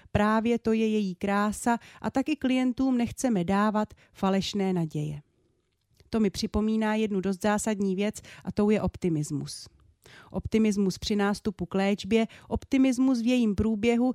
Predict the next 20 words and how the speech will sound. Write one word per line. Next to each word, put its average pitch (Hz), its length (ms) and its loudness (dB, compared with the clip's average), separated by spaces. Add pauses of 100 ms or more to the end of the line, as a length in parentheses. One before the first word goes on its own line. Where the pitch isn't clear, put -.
(180)
i 202 120 -4
optimismus 240 640 2
ve 226 100 2
chvílích, 262 500 0
kdy 226 100 -2
se 262 140 0
ho 226 140 2
nedostává, 240 920 2 (260)
a 180 80 -6
to 208 140 -2
pochopitelně, 240 880 -2 (220)
protože 220 360 0
se 220 160 -2
léčba 208 360 0
protahuje, 220 760 -2 (220)
což 180 260 -2
znamená, 214 680 0 (160)
že - 140 -6
sekční 247 460 -2
sé-, 233 280 0